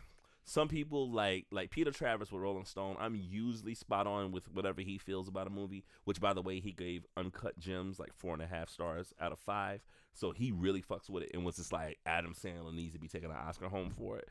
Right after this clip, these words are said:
So I'm usually on the same page with him, except with Clint Eastwood movies.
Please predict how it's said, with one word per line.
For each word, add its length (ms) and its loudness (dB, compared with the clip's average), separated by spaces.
So 400 8
I'm 200 8
usually 480 2
on 160 4
the 160 0
same 260 0
page 220 0
with 100 -8
him, 280 -2
except 600 -2
with 120 -4
Clint 140 -4
Eastwood 220 -8
movies. 280 -14